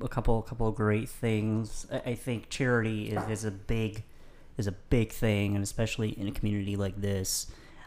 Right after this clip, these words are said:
um, you know, I think people definitely can see the value in that. They can see,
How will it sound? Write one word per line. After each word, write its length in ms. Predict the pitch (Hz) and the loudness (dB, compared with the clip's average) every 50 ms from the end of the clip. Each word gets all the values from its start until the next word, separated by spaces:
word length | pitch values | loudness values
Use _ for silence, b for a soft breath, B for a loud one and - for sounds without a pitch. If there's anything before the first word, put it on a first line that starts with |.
| B B - | B B 0
um, 440 | 104 101 95 98 95 92 90 92 - - - | 0 2 2 2 0 0 -2 -4 -6 -4 -2
you 100 | 110 101 | 0 0
know, 60 | 98 | 0
I 40 | 107 | 0
think 160 | 107 117 107 | 0 -2 -2
people 220 | - 127 107 104 | -2 -4 -4 -2
definitely 500 | 98 98 104 101 - - 104 - - 101 | -2 -2 -2 -2 -2 -4 -4 -4 -4 -6
can 160 | 104 - 110 104 | -4 -4 -4 -2
see 260 | - - - 113 113 | -2 -2 -2 0 0
the 100 | 104 95 | 0 0
value 460 | 95 101 101 104 104 101 101 98 98 | 2 2 4 4 4 2 2 0 0
in 80 | 98 98 | 0 0
that. 160 | 98 95 95 | -2 -2 -2
They 80 | 104 95 | -2 -2
can 160 | - 104 101 | -2 -2 0
see, 580 | - - - - 110 110 107 104 104 101 104 | 0 0 0 0 0 0 0 0 -2 -4 -6